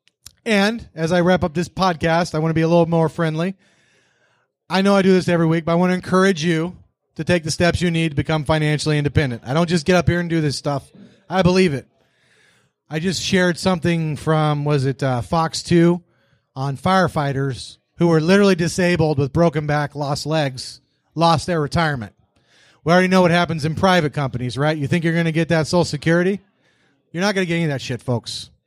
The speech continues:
Maybe if you're really old, you'll get some of it. The rest of us are not gonna get any of it. So I'm not doing this just for my benefit. I know they're distractions. I know they're mistakes. Trust me, I've run my business in the ground twice.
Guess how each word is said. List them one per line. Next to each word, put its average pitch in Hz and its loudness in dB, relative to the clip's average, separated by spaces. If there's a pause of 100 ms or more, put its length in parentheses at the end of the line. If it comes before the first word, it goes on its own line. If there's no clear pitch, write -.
(540)
Maybe 180 2
if 165 0
you're 170 0
really 175 4
old, 170 4
you'll 156 -2
get 143 -6
some 165 -2
of 139 -2
it. - -12 (360)
The 147 -4
rest 170 2
of 165 0
us 175 4
are 160 -2
not 165 2
gonna 160 -4
get 143 -4
any 151 -2
of 135 -4
it. 117 -6
So 147 -10
I'm 156 -6
not 170 -2
doing 170 -2
this 160 -2
just 160 0
for 156 -6
my 156 0
benefit. 139 -4 (560)
I 170 -2
know 175 4
they're 190 6
distractions. 185 -2 (100)
I 131 -10
know 147 0
they're 165 2
mistakes. 175 -2 (800)
Trust 185 0
me, 180 -4
I've 147 -2
run 165 2
my 160 2
business 156 0
in 165 -4
the 156 -2
ground 160 -2
twice. 156 -2